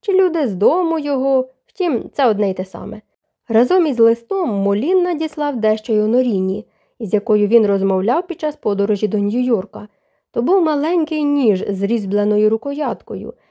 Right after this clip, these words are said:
вишукана дамська річ кращої англійської роботи, самого Честерфілда. «Треба ж, який він уважний, цей Молін», зауважила Анжеліка.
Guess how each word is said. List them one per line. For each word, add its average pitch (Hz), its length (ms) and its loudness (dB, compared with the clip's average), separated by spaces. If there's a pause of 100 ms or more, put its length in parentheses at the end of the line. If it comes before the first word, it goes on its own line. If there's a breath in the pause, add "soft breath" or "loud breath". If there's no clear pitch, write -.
(140)
вишукана 339 680 -2
дамська 254 560 -2
річ 190 280 -4
кращої 247 500 -4
англійської 285 640 -2
роботи, 202 480 -2 (240 soft breath)
самого 254 560 -2
Честерфілда. 196 880 -8 (560)
«Треба 294 380 2
ж, 226 100 -2
який 392 240 4
він 339 180 2
уважний, 294 460 0
цей 320 220 -4
Молін», 196 480 -2
зауважила 190 640 -2
Анжеліка. 202 580 -2